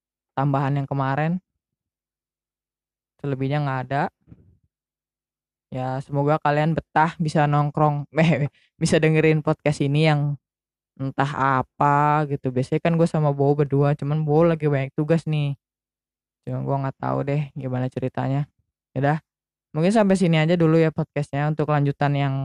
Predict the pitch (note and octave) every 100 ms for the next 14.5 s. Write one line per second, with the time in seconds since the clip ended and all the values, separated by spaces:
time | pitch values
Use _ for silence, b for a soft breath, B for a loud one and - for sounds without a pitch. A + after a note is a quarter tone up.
0 | C3+ C3+ C3+ - D3 C#3 C#3 D3 C#3 C#3
1 | C3+ C3 D3+ E3+ - _ _ _ _ _
2 | C#3 C3 C3 C3 C3 - C3 - D3 F#3+
3 | F#3+ _ _ - C3 C3 B2+ A#2+ - B2+
4 | C3+ C#3 C#3 C3 C3 B2+ C3 C3 - D#3
5 | - _ _ _ _ _ _ - B2+ B2+
6 | C#3+ D#3 D3+ C#3+ - C#3+ - C#3 - C3+
7 | - D#3+ D3+ C#3 - B2+ - D#3+ E3 D#3
8 | C3+ D3 E3+ D3+ C3+ C3+ D3+ D3 - B2+
9 | C3 C3 C3+ C#3 C3 C3 C3 B2+ C3+ C3+
10 | - _ _ - G#3 A#3+ - _ _ _
11 | _ G#3+ G3 G#3 F3 E3 D3+ - F#3 D3
12 | C#3 E3 F3 C#3 C3 F#3 G3+ F3 F3 F3
13 | _ _ - C#3 C3+ C#3 C3+ C3 - C#3
14 | B2+ - F#3 G3+